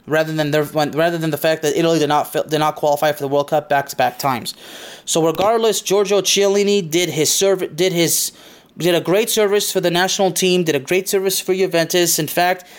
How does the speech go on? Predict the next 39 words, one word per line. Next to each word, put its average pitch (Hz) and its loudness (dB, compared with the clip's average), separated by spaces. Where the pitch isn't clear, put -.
did 151 0
a 147 0
great 185 0
service 185 0
to 165 -4
the 147 0
sport. 202 0
So 180 0
no 165 2
matter 196 2
what 190 0
the 196 0
shortcomings, 180 0
no 156 2
matter 151 2
how 175 0
many 226 0
shortcomings 196 0
he 170 0
had 175 2
in 175 2
his 175 0
career, 165 0
there 165 2
is 143 0
no 185 2
doubt 165 0
that 139 0
Giorgio 180 2
Chiellini 175 0
made 170 0
a 143 -4
huge 175 0
impact, 160 0
and - -2
everything 196 0
he 180 2
has 170 0
done, 151 0